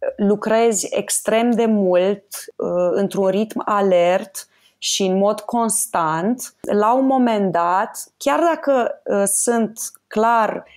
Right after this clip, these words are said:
teme noi de la un proiect la proiect, subiecte noi, idei noi, i-, noi pentru tine, există, uh, diferențe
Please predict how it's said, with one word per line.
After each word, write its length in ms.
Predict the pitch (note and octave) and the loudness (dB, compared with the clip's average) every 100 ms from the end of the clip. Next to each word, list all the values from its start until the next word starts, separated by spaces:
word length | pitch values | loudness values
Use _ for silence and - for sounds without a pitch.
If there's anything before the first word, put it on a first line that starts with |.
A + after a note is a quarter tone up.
| - - | -14 0
teme 460 | A#3 A3+ G#3+ F3+ | 2 4 2 2
noi 460 | F3 E3+ D#3+ D3 D#3 - | 0 0 2 0 -2 -4
de 160 | E3+ F3+ | 0 2
la 100 | E3 | 2
un 140 | E3+ | 0
proiect 480 | D#3+ F3+ F3+ E3+ - | 0 0 2 0 -2
la 160 | F3+ E3 | -2 -2
proiect, 720 | - E3 E3+ D#3+ D3+ - - - _ - - | 0 0 2 2 0 -6 -14 -14 _ -20 -12
subiecte 1000 | F3 - G3+ F3+ F#3+ G3+ G#3+ G#3 - F#3 | -4 -2 0 0 2 4 2 -2 0 0
noi, 500 | E3+ E3+ D#3+ D#3 D#3 D3+ | 2 0 0 2 0 -2
idei 640 | F#3 E3+ G3 G3+ G3+ F#3+ | -2 0 2 4 4 2
noi, 500 | F3+ E3+ D#3+ D#3 D#3+ - - | 0 0 0 0 -2 -6 -14
i-, 200 | - F#3+ E3 | -4 -2 0
noi 280 | F#3 F3+ | 2 2
pentru 340 | F3+ A#3 C4 E4 | 2 0 0 -2
tine, 500 | E4 A#3+ D3 C3+ - _ _ - - | 0 -2 0 -2 -8 _ _ -8 -4
există, 680 | - B3 A#3 C#4 D4+ - G3 G3 G3+ G3+ G3+ F#3 | 0 0 2 2 0 0 2 4 4 4 2 0
uh, 220 | G3+ F#3+ F#3 | 0 2 2
diferențe 800 | G3 - G3 G3 G#3+ A#3 - | 0 0 2 2 2 0 0